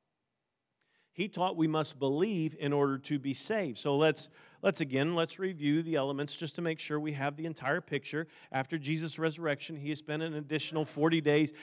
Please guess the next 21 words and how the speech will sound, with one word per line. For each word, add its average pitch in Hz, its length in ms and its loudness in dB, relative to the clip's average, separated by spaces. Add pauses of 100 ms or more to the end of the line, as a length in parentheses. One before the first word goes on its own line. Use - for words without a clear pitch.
(140)
teaching 165 340 -2
and 160 80 -2
training 156 320 0
his 156 180 -2
disciples. 147 640 -4
He 156 180 -6 (220)
then 160 160 4
ascended, 165 460 2
after 160 260 2
which 156 220 0
he 180 100 -6
returned, 165 400 -4
they 160 140 4
returned 165 340 2
to 156 80 -6
Jerusalem 160 500 -2
now 160 220 0
for 180 160 -10
the 165 60 -10
first 185 340 -4
time, 175 380 4